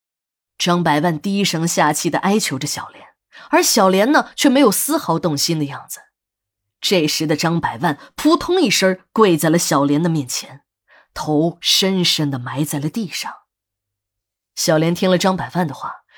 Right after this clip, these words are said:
嘴角撇了一下，发出了一阵轻蔑的冷笑。哼，你在外面养了多少个小的，和我没有关系。不过我告诉你，你养多少也没有用，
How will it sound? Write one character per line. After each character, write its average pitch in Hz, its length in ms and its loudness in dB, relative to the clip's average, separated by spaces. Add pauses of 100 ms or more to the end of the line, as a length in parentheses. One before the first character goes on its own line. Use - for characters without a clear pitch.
嘴 302 200 0
角 311 160 4
撇 - 380 -10
了 165 80 -4
一 214 100 0
下， - 240 -6 (320)
发 180 280 2
出 180 160 -2
了 175 80 2
一 165 160 -2
阵 180 200 -2
轻 247 380 -2
蔑 240 140 2
的 139 100 -8
冷 - 180 -20
笑。 - 400 -8 (960)
哼， 247 240 -6 (1120)
你 233 100 0
在 294 120 4
外 311 120 4
面 277 120 4
养 220 160 4
了 226 60 2
多 320 180 2
少 277 140 2
个 214 100 0
小 151 280 -2
的， 165 380 -2
和 - 160 2
我 277 100 6
没 214 80 2
有 302 140 6
关 160 240 0
系。 - 220 -8 (640)
不 180 120 -4
过 185 140 0
我 165 60 -2
告 214 200 0
诉 - 160 -8
你， - 60 -20 (540)
你 101 160 -4
养 143 180 -4
多 240 260 2
少 139 220 -4
也 127 100 -14
没 120 120 -16
有 - 120 -20
用， - 220 -20